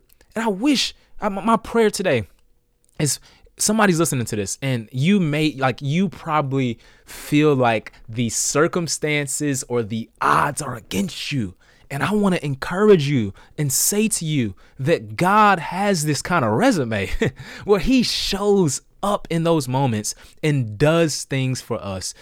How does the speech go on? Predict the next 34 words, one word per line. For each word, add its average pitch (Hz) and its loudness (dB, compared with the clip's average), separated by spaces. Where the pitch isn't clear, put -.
that 123 -2
we 127 0
could 127 -4
never 113 0
do 98 -8
for - -12
ourselves, 87 -8
right? 110 -6
He 143 -4
does 135 0
things 123 -4
for - -6
us 104 -4
that 117 -8
we 104 -6
could 98 -6
never 101 -4
do 92 -8
for 87 -6
ourselves. 90 -6
At - -8
the - -2
end, 127 2
my 120 -2
man 113 0
Hezi, 107 0
Hezi, 117 0
uh, 104 0
Hezi 123 -4
gets 107 -6
sick. 117 -2
Hezi 131 2
gets 113 0
sick, 123 -2